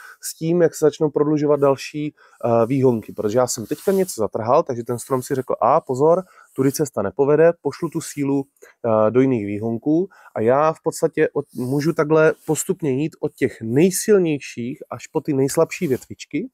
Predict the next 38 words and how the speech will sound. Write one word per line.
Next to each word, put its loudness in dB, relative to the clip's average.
v -16
průběhu 2
času, -4
s -6
tím, 4
že 4
na 2
těch -4
nejslabších 0
větvičkách -6
pravděpodobně -2
všechno -4
nechám. -4
Tam -6
nebudu 0
nic 0
zaštípat, -4
protože -8
tam 0
právě 0
potřebuji, -6
aby -6
ten -6
strom -10
poslal -4
sílu, -4
takže -6
bych -4
byl, 0
eh, 0
blázen, 2
kdybych -8
právě -2
tam -2
zaštípal. -10
Takže -8
já 2
postupně -4